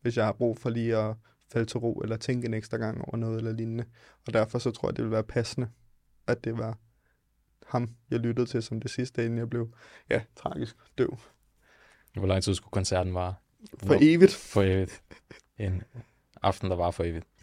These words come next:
Speaker 1: Ja.
Speaker 2: Ja.
Speaker 1: Ja, det vil jeg sige.
Speaker 2: Fantastisk.
Speaker 1: Jeg tror aldrig, jeg bliver træt af det. Øh, jeg er ret sikker på, at den sang, der hedder Restacks,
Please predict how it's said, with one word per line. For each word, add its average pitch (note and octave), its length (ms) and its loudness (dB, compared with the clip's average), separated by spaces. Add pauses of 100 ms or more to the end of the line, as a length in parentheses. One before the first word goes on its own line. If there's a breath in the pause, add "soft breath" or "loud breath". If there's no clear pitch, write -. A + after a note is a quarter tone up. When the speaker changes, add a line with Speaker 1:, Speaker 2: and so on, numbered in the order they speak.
(140)
Speaker 1:
Ja. - 100 2 (200)
Speaker 2:
Ja. - 60 -10 (520)
Speaker 1:
Ja, C3 140 2
det B2 100 -2
vil B2 60 0
jeg A#2+ 80 -2
sige. B2 260 -2 (160)
Speaker 2:
Fantastisk. - 500 -10
Speaker 1:
Jeg C3+ 100 2
tror B2+ 160 2
aldrig, A#2 200 2
jeg A#2+ 80 2
bliver A#2 120 0
træt A#2 240 -4
af A2 100 0
det. A2+ 80 -10 (800)
Øh, B2+ 60 2
jeg A#2 300 2
er A#2 100 2
ret A#2 140 0
sikker A#2+ 180 0
på, A2+ 180 0
at A2 180 -2
den A2 160 -2
sang, A#2 220 -4
der A#2+ 60 -2
hedder A#2 260 -2
Restacks, A#2+ 640 -4